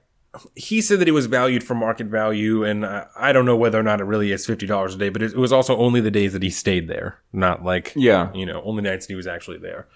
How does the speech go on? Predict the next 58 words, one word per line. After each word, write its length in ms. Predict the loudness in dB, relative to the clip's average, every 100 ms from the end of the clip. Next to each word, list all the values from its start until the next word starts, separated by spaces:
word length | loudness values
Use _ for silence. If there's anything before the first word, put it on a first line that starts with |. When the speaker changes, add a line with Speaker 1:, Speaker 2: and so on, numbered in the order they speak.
| _
Speaker 2:
I'm 80 | -16
saying, 400 | -6 -4 -4 -2
I 80 | 0
Speaker 1:
Which 140 | 0
is, 100 | 2 0
Speaker 2:
had 220 | 0 0
that 160 | 0 0
Speaker 1:
you 60 |
know. 60 | -2
Speaker 2:
on 180 | -2 -4
here. 140 | -6
Where's 180 | -6 -6
that 160 | -8 -6
fifty 260 | -8 -6 -4
dollar 320 | -4 -2 -4
a 40 |
day 280 | -2 -2 -2
house? 520 | -2 -4 -4 -6 -14 -18 _ _ _ _ _ _ _ _ _ _ _ _
Speaker 1:
Yeah. 340 | -8 -8 -10 -18 _ _ -4
Speaker 2:
I 100 | 0
got 160 | 2
the 80 | 4
article 360 | 2 2 -2 -8
pulled 240 | -8 -4
up 160 | -4 -4
if 160 | -4
I 40 | -4
need 140 | -4
to 60 | -6
do 200 | -6 -4
that 220 | -4 -6
too. 180 | -8 -8 -8
But 140 | -10 -14 -14
Speaker 1:
Yeah, 300 | -6 -4 -4
he 120 | -2 0
Speaker 2:
nice. 60 | 0 2
Speaker 1:
was 20 |
Speaker 2:
Oh, 160 | 4 6
right 200 | 6 6
here. 160 | 2 0
Fifty 260 | 0 2
dollar 300 | 4 6 6
a 100 | 4
day. 240 | 2 2 2
Yeah, 180 | 0 2
fifty 320 | 2 0 2
dollar 220 | 2 2
per 140 | 0
Speaker 1:
Yeah. 60 | 0
Speaker 2:
night 240 | 0 0
last 380 | 2 2 2 -2
year 140 | 0 2
to 80 |
live 200 | 2 2
in 80 | 2
a 60 | 2
Washington 480 | 4 4 0 -8 -4
condo 500 | -2 0 0 -2